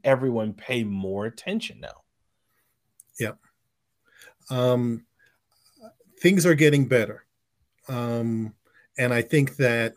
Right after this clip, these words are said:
Speaker 2: uh, the, the, the big brands are trying more and
Speaker 1: Mm-hmm.
Speaker 2: trying harder, but
Speaker 1: Mm-hmm.
Speaker 2: often, um, they are drawn to that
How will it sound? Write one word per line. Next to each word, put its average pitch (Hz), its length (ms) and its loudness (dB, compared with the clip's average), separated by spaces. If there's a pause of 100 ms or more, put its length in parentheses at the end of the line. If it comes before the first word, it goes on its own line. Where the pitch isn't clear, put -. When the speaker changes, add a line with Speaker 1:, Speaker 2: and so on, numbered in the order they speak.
(640)
Speaker 2:
uh, 110 420 -6 (720)
the, 131 400 -4 (260)
the, 123 340 -4 (120)
the 131 140 2
big 143 300 4
brands 135 640 4
are 123 380 2 (240)
trying 131 880 0 (680)
more 110 520 0 (200)
and 135 140 -2
Speaker 1:
Mm-hmm. - 20 -6
Speaker 2:
trying 131 460 2
harder, 120 580 -2 (400)
but 101 220 0
Speaker 1:
Mm-hmm. 101 140 -8
Speaker 2:
often, 156 720 4 (520)
um, 127 540 -2
they 139 320 4
are 131 200 6
drawn 139 460 2
to 127 680 0 (400)
that 123 520 0